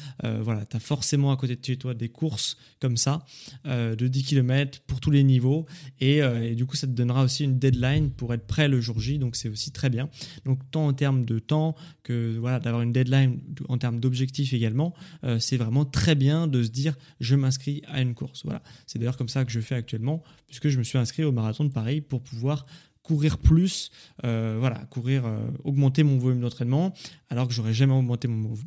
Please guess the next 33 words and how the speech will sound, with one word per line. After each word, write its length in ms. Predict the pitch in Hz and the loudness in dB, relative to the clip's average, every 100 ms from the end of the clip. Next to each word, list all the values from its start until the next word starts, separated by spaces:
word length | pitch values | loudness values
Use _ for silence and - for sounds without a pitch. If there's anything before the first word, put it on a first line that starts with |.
| 131 | -4
mon 100 | 117 | 0
volume 240 | 117 117 | 0 0
d'entraînement 460 | 110 - 113 135 151 | -2 -4 -4 -2 -2
si 420 | - 135 139 120 | -2 -2 -2 -2
j'avais 280 | 110 110 127 | -4 -6 -8
pas 360 | - 127 135 | -4 -2 0
forcément 380 | 131 120 - 123 | -2 -4 -4 -4
cette 200 | 123 110 | -4 -2
deadline 460 | 120 117 113 135 127 | 0 0 2 0 0
du 80 | |
marathon 400 | 113 110 113 139 147 - - - | -2 -6 -6 -6 -6 -12 -20 -8
qui 100 | - | -2
arrive. 240 | 127 113 - - - _ | 0 -2 -6 -18 -20 _
Voilà, 200 | 131 - | -4 0
donc, 280 | 123 143 139 | 2 2 4
euh, 720 | 139 135 131 123 120 120 120 147 156 | 2 4 2 2 -2 -2 -4 -6 -8
donc, 380 | 143 127 135 135 | -4 0 2 2
euh, 380 | 135 123 120 120 | 2 2 2 2
donc 180 | 127 143 | 2 2
voilà. 160 | 127 | 2
Donc 240 | 110 117 117 | 0 -6 -2
moi, 140 | 156 | -2
je 80 | 160 | 0
peux, 160 | 135 123 | -2 -2
ce 140 | - | -4
que 120 | - | -8
je 80 | 131 | -8
peux 120 | - | -8
te 60 | 131 | -6
conseiller 340 | 131 - 127 | -4 -2 -2
également, 340 | 123 113 127 156 | -4 -2 -2 -2
c'est 160 | 131 | -4
toi 420 | - 135 160 - | -4 -4 -4 -8